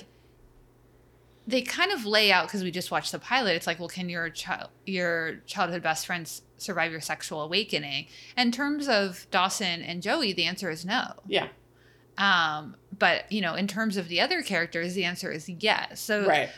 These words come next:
Speaker 1: which I, I like. I, I like a compelling new, you know,
Speaker 2: N-, nuanced
Speaker 1: answer
Speaker 2: answer, yeah.
Speaker 1: like that, 'cause I think it's true. There is no r-,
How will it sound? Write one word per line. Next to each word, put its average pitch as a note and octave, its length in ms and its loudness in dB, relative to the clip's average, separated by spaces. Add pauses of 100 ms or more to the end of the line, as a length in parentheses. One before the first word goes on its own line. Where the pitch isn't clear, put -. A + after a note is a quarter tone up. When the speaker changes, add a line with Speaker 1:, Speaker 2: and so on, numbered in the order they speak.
(120)
Speaker 1:
which B3+ 180 2
I, - 300 0 (100)
I A#3 140 6
like. G3 440 6
I, F#3 220 4
I F#3+ 120 6
like G3 300 4
a D#3+ 360 0
compelling E3+ 960 -2
new, F3+ 280 -2
you G3+ 140 2
know, C#3 320 -4
Speaker 2:
N-, G3 160 -10 (240)
nuanced F#3+ 560 6
Speaker 1:
answer D#3+ 180 6
Speaker 2:
answer, F3+ 400 8
yeah. G3+ 260 8
Speaker 1:
like F3 200 2
that, E3+ 280 4
'cause G3 180 0
I F3+ 220 -2
think F3+ 160 -4
it's C#3+ 120 -6
true. A3 160 2
There D#3+ 220 0
is F3+ 240 -2
no D#3 160 -4 (400)
r-, F3 100 -12